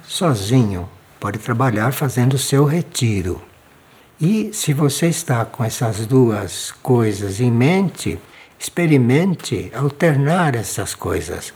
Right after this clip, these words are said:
Ora você faça um retiro, depois trabalhe em grupo, volte a fazer retiro, trabalhe em grupo, porque aí você vai harmonizando o seu ser, você vai equilibrando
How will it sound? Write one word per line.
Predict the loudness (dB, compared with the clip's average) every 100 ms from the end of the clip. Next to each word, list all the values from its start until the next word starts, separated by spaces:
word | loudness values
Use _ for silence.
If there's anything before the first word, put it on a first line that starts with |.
| -20 -20 _ -4
Ora | 2 4
você | 4 2 -2
faça | -2 -4 -4
um | -4
retiro, | -4 -8 0 2 2 0 -4 -10 -20 _
depois | -6 0 0
trabalhe | 0 -4 -2 -2 -2
em | -4
grupo, | -2 0 -2 -4 -10 -12 -12 -20 -8
volte | 0 0 0
a | -4
fazer | -4 -4 -2
retiro, | -2 -6 0 2 2 0 -4 -12 _
trabalhe | -8 -4 -2 0
em | -2 0
grupo, | 4 4 2 -4 -8 -10 -20 -6
porque | -4 0
aí | 0
você | 2 0 0
vai | 0 2 2 2 -2 -6 -20 _ -2
harmonizando | 2 4 6 4 2 2 4 4 2
o |
seu | 0 -2 -2
ser, | -4 -4 -6 -8 -14 -20
você | -8 -4
vai | 0 4 4
equilibrando | 2 2 2 2 4 4 6 4 2 -4